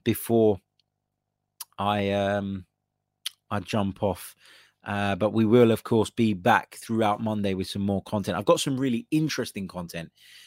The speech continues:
coming for you guys at, on the twelve thirty midday stream. If you're listening via the audio, that's today.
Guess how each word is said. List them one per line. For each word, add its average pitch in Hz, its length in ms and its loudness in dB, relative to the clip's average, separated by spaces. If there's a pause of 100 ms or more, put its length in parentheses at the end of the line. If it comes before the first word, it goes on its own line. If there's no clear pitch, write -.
(180)
coming 117 340 4
for - 140 -6
you 107 240 0
guys 98 440 -2
at, 98 140 0 (220)
on 120 160 0
the 104 60 2
twelve 120 460 4
thirty 110 640 -2 (420)
midday 107 560 0
stream. 95 340 -8
If 92 140 -8
you're 110 80 0
listening 120 300 -2
via 107 160 4
the 101 100 0
audio, 98 240 0
that's 92 220 -2
today. 98 480 -2